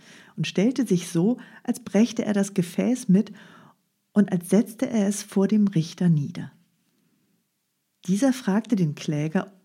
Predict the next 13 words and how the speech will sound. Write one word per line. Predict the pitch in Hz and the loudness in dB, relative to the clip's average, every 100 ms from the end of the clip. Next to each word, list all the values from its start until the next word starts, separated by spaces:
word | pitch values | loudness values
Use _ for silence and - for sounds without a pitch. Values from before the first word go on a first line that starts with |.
| - | 0
und | 247 | 2
den | 151 | 2
Angeklagten, | - 202 151 - 147 147 - 175 - - _ _ _ | 4 4 4 2 -4 -4 -4 -6 -6 -20 _ _ _
ob | - 170 | -2 0
es | 151 | -2
dasselbe | - 127 - 165 170 160 | -8 -10 -2 2 2 0
Gefäß | 160 - 113 139 | -4 -4 -8 -8
sei, | - 170 | -6 -6
das | 165 131 | -6 -8
der | - - | -8 -8
eine | - 160 196 247 | -4 2 2 2
dem | 226 165 - | -2 -6 -8
anderen | - 143 147 | -8 -6 -6